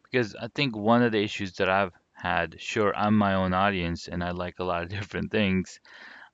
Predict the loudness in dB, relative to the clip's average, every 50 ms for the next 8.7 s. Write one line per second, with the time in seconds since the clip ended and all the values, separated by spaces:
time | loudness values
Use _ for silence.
0 | -12 -8 -8 -8 -4 -4 -4 0 2 2 2 4 2 0 0 0 0 0 0 0
1 | 0 -6 -6 0 0 2 4 4 4 4 2 2 0 0 -2 _ _ _ _ _
2 | _ _ _ _ _ -16 -14 -8 -4 -4 -2 0 2 0 0 0 -4 -6 0 2
3 | 2 2 2 2 2 2 2 2 0 0 0 0 0 -2 -2 0 0 2 0 0
4 | 0 0 0 0 0 -2 -2 -2 -4 -4 -6 -8 -10 -12 -20 _ _ _ _ _
5 | _ _ _ -6 -4 -2 0 0 2 2 2 0 0 -2 -2 -2 -4 -6 -4 -2
6 | -2 0 0 0 -2 -4 -8 _ _ _ -20 -20 -20 _ _ _ -8 -2 2 4
7 | 4 4 4 4 4 2 2 0 -2 0 2 2 2 2 2 2 2 4 4 2
8 | 0 -2 -6 -4 -4 -2 -2 -2 -2 -2 -2 -4 -6